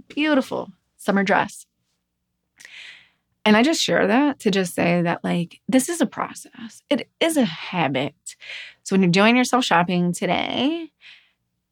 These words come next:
these are all the online shopping secrets that I use. And at the end, like I said, get support. If you're not gonna join the Style Squad, you have no desire,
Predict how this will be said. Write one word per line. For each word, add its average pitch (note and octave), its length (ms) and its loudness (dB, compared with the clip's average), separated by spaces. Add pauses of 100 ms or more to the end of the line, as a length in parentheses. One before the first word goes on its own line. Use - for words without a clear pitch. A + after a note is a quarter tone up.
(260)
these C4+ 260 2
are D#4 260 0
all F#3+ 640 2 (280)
the F#3 180 -2
online F#3 800 2
shopping F3 420 -2
secrets - 600 -10 (280)
that F3+ 100 -4
I F3 60 -2
use. A#3 760 0 (640)
And F3 560 4 (100)
at F#3 140 -4
the - 160 -10
end, A3 460 2
like F3+ 140 0
I E3+ 60 2
said, G#3+ 420 0
get G3 200 -4
support. A#3 580 -2 (140)
If F#3 220 0
you're F3 100 2
not G3+ 240 2
gonna A#3 160 2
join E3+ 200 0
the E3+ 60 0
Style D#3+ 240 -2
Squad, G3+ 240 0
you F3+ 80 -2
have E3+ 160 -4
no E3+ 160 0
desire, F3 480 -2